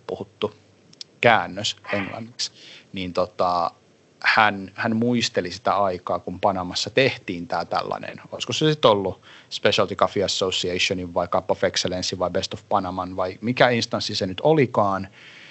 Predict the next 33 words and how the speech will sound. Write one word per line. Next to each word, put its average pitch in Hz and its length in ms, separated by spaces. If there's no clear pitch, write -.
kenen 113 260
toimesta 98 480
se - 100
päätös 92 420
tehtiin, 92 400
että 90 160
Panamaa 85 400
lähdetään 87 480
niin 95 160
kuin 92 200
lanseeraamaan 107 960
maailman 101 500
huippuna 104 520
ja 101 240
niin 101 200
kuin 101 200
maailman 104 280
parhaana 98 500
erikoiskahvina. 104 800
Niin 110 160
kyllä 180 160
täytyy 160 300
sanoa, 139 400
että - 400
se 117 220
tulos, 117 360
mitä 95 200
he 98 80
on 95 120
saanut 95 280
siellä 98 240
aikaan, 95 560
niin 95 260